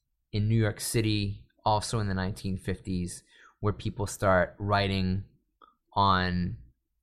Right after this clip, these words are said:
traffic signs and they start writing on buildings, and it became like, it went from crayon to chalk, chalk which you wash away, then it starts to become spray paint.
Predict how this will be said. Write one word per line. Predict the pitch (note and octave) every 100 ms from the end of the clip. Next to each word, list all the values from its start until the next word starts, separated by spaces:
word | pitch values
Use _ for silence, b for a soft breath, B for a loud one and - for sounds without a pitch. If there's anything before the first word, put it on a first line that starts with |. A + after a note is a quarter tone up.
| -
traffic | A#2+ F#2 G2+
signs | - G#2+ F#2 F2 E2+ - - _ _ _
and | G2 G2+
they |
start | F#2 - G2 F2
writing | G2+ F#2+ F2+
on | F2+
buildings, | F2+ G#2 G2 F2+ F2+ F2 -
and | G2+
it | G2 F#2
became | G2 A#2 G#2
like, | G2+
it | G2
went | G#2
from | - F#2+
crayon | - A#2 A2 G#2 G2+ F#2+ - b b _ -
to | - G2 F#2+ F2+ F2 -
chalk, | - G2 F#2 F2+ - _ _ _ -
chalk | G#2+ F2
which | F#2
you | F2
wash | E2+ D#2+ -
away, | F#2+ G#2 G2 F#2 - b b _
then | G#2 G2+
it | F2+
starts | - F2+ -
to |
become | F2+ F2+ - F2
spray | E2+ - F2
paint. | E2+ F2+ E2+ -